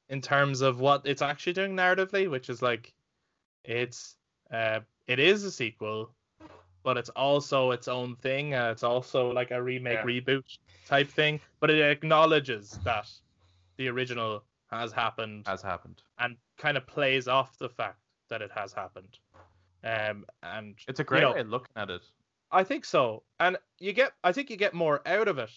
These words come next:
Speaker 1: if you've, if you either go back or you'd already been a fan of or, or whatever,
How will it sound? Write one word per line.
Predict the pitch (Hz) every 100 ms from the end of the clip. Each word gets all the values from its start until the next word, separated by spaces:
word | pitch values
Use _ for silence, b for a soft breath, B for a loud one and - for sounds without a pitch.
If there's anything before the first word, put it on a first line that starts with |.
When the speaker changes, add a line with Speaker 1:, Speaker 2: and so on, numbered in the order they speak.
| _ _ _ _ _ _ _ _ -
Speaker 1:
if | 139 131 123 - _ _ _
you've, | 127 135 123 113 _ _ _ _ _ _ 156
if | 147
you | 151 131
either | 151 139 127
go | 156 151
back | 143 127 123
or | 123 127
you'd | 123
already | - 127 120 127 127 117 110 _
been | 123
a | 113
fan | 127 117 110
of | 110 110
or, | 110 101
or | 110
whatever, | 113 113 123